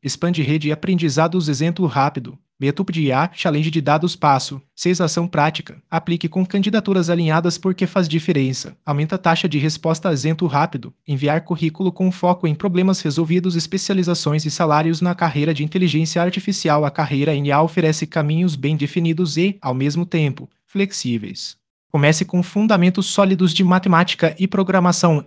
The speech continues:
e, a partir daí, escolha áreas específicas que se alinhem com seus interesses e com o mercado.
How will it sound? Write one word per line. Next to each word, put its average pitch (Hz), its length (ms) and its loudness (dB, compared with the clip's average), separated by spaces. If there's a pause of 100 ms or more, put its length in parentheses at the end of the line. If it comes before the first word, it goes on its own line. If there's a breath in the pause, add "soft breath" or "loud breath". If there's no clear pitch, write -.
e, 233 240 2
a - 80 0
partir 180 380 2
daí, 165 480 2
escolha 175 420 2
áreas 156 300 4
específicas 190 720 0
que 185 100 0
se 175 160 2
alinhem 165 300 4
com 165 160 -2
seus 165 260 0
interesses 151 640 0
e 175 80 -6
com 202 180 -4
o 196 60 4
mercado. 131 600 0